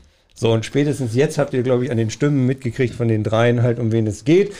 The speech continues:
Es geht um die Theatergruppe halt in Bad Wünnenberg und wir freuen uns ganz besonders, dass wir Bianca Böhner zu Gast haben, Michael Siethoff und Jörg Bettermann,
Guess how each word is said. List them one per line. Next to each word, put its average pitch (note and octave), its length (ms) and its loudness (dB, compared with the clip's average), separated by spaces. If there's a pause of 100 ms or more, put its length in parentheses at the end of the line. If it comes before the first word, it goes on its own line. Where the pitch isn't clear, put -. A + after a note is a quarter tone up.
(260)
Es A#2 120 -8
geht C#3 180 2
um B2 80 0
die A2+ 140 -2
Theatergruppe B2+ 720 0
halt A#2 200 2
in G2+ 100 -2
Bad G2 180 -2
Wünnenberg D#3 540 2
und A#2 120 0
wir A2 100 0
freuen A#2+ 260 0
uns A#2 120 -4
ganz A2+ 180 -2
besonders, A#2 400 0
dass A#2 140 -2
wir A2 140 0
Bianca G#2+ 400 0
Böhner D3+ 340 2
zu C#3+ 140 -6
Gast C3 240 0
haben, A#2+ 120 0
Michael A2 240 -2
Siethoff A#2+ 300 -4
und G#2 140 -6
Jörg G2 200 -6
Bettermann, C#3 440 2